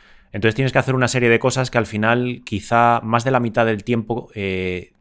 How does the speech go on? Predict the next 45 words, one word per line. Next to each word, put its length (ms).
que 360
de 200
tu 100
trabajo 460
lo 160
dedicas 420
a 40
hacer 180
cosas, 400
eh, 420
para 160
que 80
el 80
cliente 380
lo 80
entienda 580
o 220
que, 180
eh, 260
y 120
que 100
estén 200
presentables 640
y 40
bonitas. 560
Entonces, 300
con, 200
con 340
un, 540
un 320
software 400
tipo 280
Unreal 400
o 40
un 100
motor 320
de 100
render 300
en 80
tiempo 260
real, 380
hace, 240
harías 300
las 160
cosas, 440